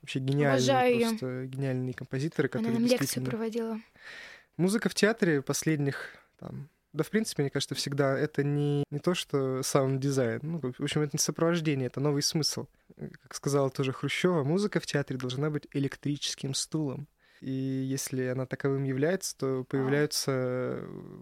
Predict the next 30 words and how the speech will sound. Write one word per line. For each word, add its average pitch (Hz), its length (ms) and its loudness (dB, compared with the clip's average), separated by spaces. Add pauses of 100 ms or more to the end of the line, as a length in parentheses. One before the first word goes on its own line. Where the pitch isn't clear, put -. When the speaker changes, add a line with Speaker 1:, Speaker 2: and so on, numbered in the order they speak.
Speaker 1:
у 135 80 -4
этого 131 300 -4
слоёного 143 460 2
пирога, 139 460 0 (340)
который 135 260 -6
состоит 131 380 -2
из - 200 -4
режиссёрских 139 840 0
идей, 131 300 -2
из 143 200 -4
актёрских 135 600 -2
каких-то - 280 -10
задач, 127 420 -2 (420)
из, 143 280 2
э, 135 260 0
сценографии, 127 1000 0
из - 200 -4
костюмов. 131 760 -2
В 120 60 -6
общем, 123 420 -8 (120)
все 143 500 0
средства, 127 540 -2 (600)
все 220 140 4
средства 180 380 2
хороши. 147 500 2 (200)
И 147 120 -6
получается - 460 -2
такой - 240 -4
большой, 139 680 0
э, 131 520 -4